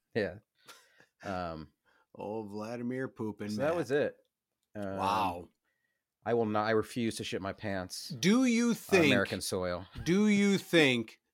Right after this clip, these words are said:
Speaker 2: that you shitting your pants and leaving your American shit-covered boxers is the reason the Ukraine was invaded?
Speaker 1: Um, it's hard to,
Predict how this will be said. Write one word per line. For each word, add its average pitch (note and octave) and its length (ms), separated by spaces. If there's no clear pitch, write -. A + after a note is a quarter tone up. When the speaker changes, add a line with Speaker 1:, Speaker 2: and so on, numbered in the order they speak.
Speaker 2:
that C3 140
you C3 340
shitting F3 540
your E3+ 140
pants C3 440
and A#2 140
leaving C3 400
your B2+ 340
American C3+ 840
shit-covered C#3 800
boxers A#2+ 720
is C3+ 240
the C3 120
reason A2+ 800
the A#2+ 80
Ukraine A2 500
was G2+ 140
invaded? F#2 440
Speaker 1:
Um, G2+ 480
it's G#2+ 160
hard D#3+ 300
to, F#2+ 220